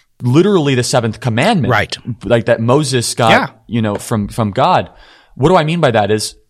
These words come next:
Speaker 1: okay, we don't want more regulation as one of our principles. But there's times where we violate principles
Speaker 2: Of course.
Speaker 1: at times, right?
Speaker 2: Yes.
Speaker 1: So maybe we should have more regulation. I'm not saying that's what the right thing is to do, right? But some people are saying that.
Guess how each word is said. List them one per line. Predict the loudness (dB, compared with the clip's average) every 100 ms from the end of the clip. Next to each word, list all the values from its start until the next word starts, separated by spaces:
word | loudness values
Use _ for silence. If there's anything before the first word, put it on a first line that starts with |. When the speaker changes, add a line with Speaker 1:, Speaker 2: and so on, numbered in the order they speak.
| -6
Speaker 1:
okay, | -4 -2 -2 -4
we | -4 2
don't | 2 2
want | 0 0
more | -2
regulation | 0 0 0 -2 -2 -4
as | -2
one | -2
of |
our | -2
principles. | -2 -4 -4 -8 -10 -12 -18 _ _ _ _ -2
But | 2
there's | 0
times | 0 -2 0
where | -2
we | 0
violate | 0 0 -2 -6
principles | -8 -8 -10 -10 -10 -10
Speaker 2:
Of | -8
course. | -4 -4
Speaker 1:
at | -2
times, | -4 0
right? | 0 0 -2 _ -4
Speaker 2:
Yes. | -2 2
Speaker 1:
So | 0 -2 -12 _ -20 -14
maybe | -8 -4 -2 -2
we | -2
should | 0 0
have | 2
more | 0
regulation. | 0 0 0 0 0
I'm |
not | 0 0
saying | -2
that's | -2 -4
what | -6
the | -2
right | -2 -2
thing | -4
is | -6 -4
to |
do, | 0 2
right? | 2 0 0
But | -2
some | 0
people | -2 -2
are | -4
saying | -2 -2 0
that. | 0 -2